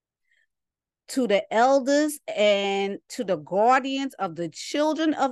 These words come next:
Ahab, saying, Now, as soon as this letter comes to you, since your master's sons which are the male descendants,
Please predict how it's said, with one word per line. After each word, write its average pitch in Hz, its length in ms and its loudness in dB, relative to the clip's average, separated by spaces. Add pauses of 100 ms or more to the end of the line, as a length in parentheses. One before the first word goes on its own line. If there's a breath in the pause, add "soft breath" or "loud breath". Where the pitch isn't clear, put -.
Ahab, 190 600 -4
saying, 160 800 -4
Now, 214 360 -2
as 185 280 -6
soon 269 400 -2
as 233 280 -6
this 254 280 -4
letter 175 480 -4
comes 240 520 -6
to 269 140 -8
you, 170 400 -6
since 214 420 -8
your 185 180 -2
master's 226 800 -2
sons 185 640 -4 (800 soft breath)
which 180 160 -6
are 196 80 -2
the 175 80 -6
male 175 260 -2
descendants, 165 640 -6